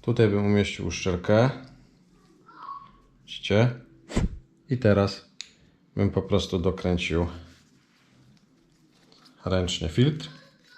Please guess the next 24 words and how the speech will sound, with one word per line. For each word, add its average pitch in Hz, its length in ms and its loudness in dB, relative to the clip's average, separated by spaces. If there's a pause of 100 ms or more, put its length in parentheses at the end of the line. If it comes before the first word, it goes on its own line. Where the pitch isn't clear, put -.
(1700)
Dobra, 90 420 0
za 127 100 -2
chwilę 98 260 -6
to 95 100 -4
kluczem 101 640 -4
lekko 95 320 -4
wystarczy 92 580 -6 (1040)
w - 40 -20
zasadzie 87 340 -6
dociągnąć. 104 760 0 (1600)
O, 110 240 2 (440)
już 127 160 4
siadło 117 320 4
na 107 120 4
uszczelce, 113 500 0
czuję, 98 360 0
że 90 140 -2 (260)
o, 92 300 -4
jest 120 200 2
ok, 92 160 -6 (1120)
wystarczy. - 640 -8
I - 20 -10
teraz 156 320 4
mamy 123 420 4